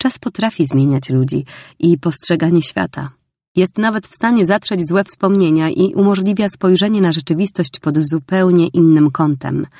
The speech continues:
Niestety, czas nie był lekarstwem na wszystko, a przynajmniej nie dla niej. Na jej nieszczęście nikt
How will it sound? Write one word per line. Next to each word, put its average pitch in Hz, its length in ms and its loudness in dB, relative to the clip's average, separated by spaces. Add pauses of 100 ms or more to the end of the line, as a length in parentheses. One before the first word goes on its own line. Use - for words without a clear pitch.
(580)
Niestety, 196 520 0
czas 240 260 -2
nie 262 120 4
był 233 140 4
lekarstwem 151 640 0
na 151 100 0
wszystko, - 520 -8 (380)
a 160 100 -6
przynajmniej 180 640 2
nie 180 200 4
dla 185 220 2
niej. 135 340 0 (720)
Na 175 160 4
jej 202 240 4
nieszczęście 196 600 0
nikt 196 560 -2